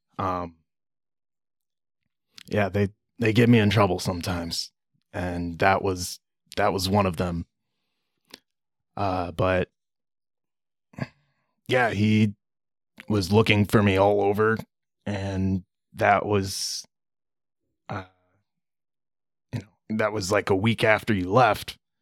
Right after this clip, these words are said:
But while I was hiding, it was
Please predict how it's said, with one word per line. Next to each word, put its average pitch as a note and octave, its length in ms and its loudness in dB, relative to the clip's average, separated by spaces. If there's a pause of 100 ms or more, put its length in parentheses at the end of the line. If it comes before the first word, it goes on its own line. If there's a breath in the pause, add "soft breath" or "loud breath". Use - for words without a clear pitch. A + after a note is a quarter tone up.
(500)
But G2+ 180 -2 (220)
while G#2 320 2
I F#2 80 2
was F2+ 160 -2
hiding, F2+ 600 0
it G2 60 -6
was F2+ 400 -6